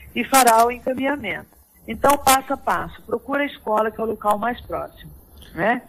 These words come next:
Tô ali na escola, eu vou procurar a escola. A escola vai saber todos os procedimentos.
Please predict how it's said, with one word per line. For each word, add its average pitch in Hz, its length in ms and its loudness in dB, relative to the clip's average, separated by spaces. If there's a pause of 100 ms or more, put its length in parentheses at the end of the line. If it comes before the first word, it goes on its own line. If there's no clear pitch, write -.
(420)
Tô 208 120 4
ali 240 200 2
na 233 80 -6
escola, 226 420 2
eu 226 60 2
vou 214 100 -4
procurar 214 320 -4
a 226 40 -2
escola. 165 540 -8 (520)
A 196 120 2
escola 220 380 4
vai 220 240 0
saber 214 320 -4
todos 277 420 -2
os - 60 -20
procedimentos. 214 800 -10